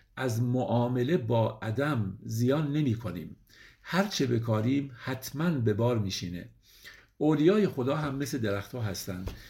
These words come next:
اولیاء خداوندم رسولان نیستی هن و به ما میگن کسی از تجارت با خداوند زیان نمی‌کنه. هر برگ و هر درخت رسولی است از عدم،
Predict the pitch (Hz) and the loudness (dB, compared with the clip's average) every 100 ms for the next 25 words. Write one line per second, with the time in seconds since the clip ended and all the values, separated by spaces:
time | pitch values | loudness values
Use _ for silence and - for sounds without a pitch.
0 | - _ 143 139 147 190 135 131 117 117 | -20 _ 4 6 6 4 2 0 2 2
1 | 156 131 107 95 104 117 - 117 131 147 | 0 -2 -2 -2 -2 -2 0 0 0 0
2 | 123 110 104 - - 135 107 85 - _ | 2 2 0 -4 -6 -4 -2 -4 -12 _
3 | - - - 135 135 131 190 156 131 160 | -20 -20 -4 2 4 4 4 2 0 -2
4 | 165 - 185 180 147 120 107 - - _ | -4 -6 -6 -2 -2 0 0 -4 -18 _
5 | _ 123 117 - 139 123 120 120 185 - | _ -6 -6 -4 -2 4 4 4 2 0
6 | 113 107 120 104 101 127 135 110 104 120 | 0 -2 -2 -4 -2 -4 -4 -2 2 2
7 | 127 131 117 95 90 87 92 _ _ - | 2 0 -2 -2 -6 -8 -12 _ _ -20
8 | - - - - - - _ - 170 190 | -20 -20 -18 -20 -20 -20 _ -2 4 4
9 | 147 156 175 160 135 143 156 131 131 143 | 4 4 4 2 0 0 -2 2 4 4
10 | 160 143 113 - - - 117 113 117 165 | 2 0 -2 -4 -14 -6 -2 0 0 0
11 | 143 120 101 92 - - 110 113 - 107 | 2 2 0 -4 -10 -4 -4 -4 -4 -2
12 | 123 143 123 98 90 | 0 0 0 -2 -6